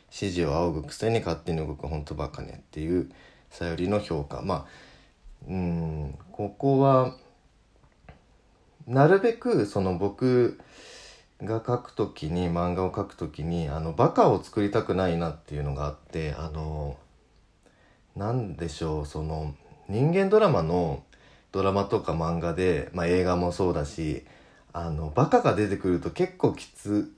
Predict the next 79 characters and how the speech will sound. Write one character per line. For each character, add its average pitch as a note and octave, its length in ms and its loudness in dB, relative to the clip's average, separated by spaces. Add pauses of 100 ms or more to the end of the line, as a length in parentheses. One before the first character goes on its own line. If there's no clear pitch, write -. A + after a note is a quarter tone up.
(140)
い F2+ 160 -4
と E2 220 -4
い D#2 220 -4
う D2 40 -8
か、 D#2+ 380 -4
そ - 140 -10
の、 D#2 280 -8 (800)
う E2 60 -10
ん、 E2 340 -6
ま G#2 220 4
あ、 D#2 100 -6 (720)
読 A#2 180 -2
者 A#2+ 120 2
の G2+ 100 0
方 G2 220 0
か F2 80 0
ら D#2 100 -2
「光 C#3 320 6
一 C#3+ 180 2
は C3 80 8
バ B2 140 6
カ C3 140 8
じ G2 80 6
ゃ F#2 40 4
な F#2 120 4
い E2+ 40 2
か」 E2+ 140 -2
っ - 40 -6
て E2 100 -4
ツ F2 120 -8
ッ D#2 40 -10
コ G2 100 -2
ミ F#2+ 100 0
が F2+ 200 2 (460)
聞 F#2 360 -6
こ G2 240 0
え F#2 80 2
そ G2 180 2
う - 20 2
な F#2+ 120 4
ん E2+ 40 0
で D2+ 80 -2
す - 120 -12
け D#2+ 100 -6
ど、 E2+ 80 -2
ま F2+ 100 -2
あ、 - 20 -2
そ A#2 120 2
れ C3 60 6
は C#3 80 8
ち C#3 80 4
ょ D3 40 8
っ - 20 8
と F#2 80 6
置 G2 100 4
い F#2+ 60 -2
と A2+ 120 6
い F2+ 80 2
て、 E2 240 -2
あ E2 80 -2
の、 E2 140 -2
バ A#2 160 2
カ、 G#3+ 340 6 (500)
バ F#3+ 120 8
カ C4+ 180 8
に C#3+ 160 6
よ G#2 120 8
る F#2+ 120 2
ト G#2 160 0
ラ A#2 120 8
ブ G2+ 120 4
ル F#2+ 80 4
っ F2 40 2
て E2+ 260 -4
結 C4 320 -4
構 F#2 360 6
な G#2 120 0
ん G2 100 -2
か D2+ 240 -4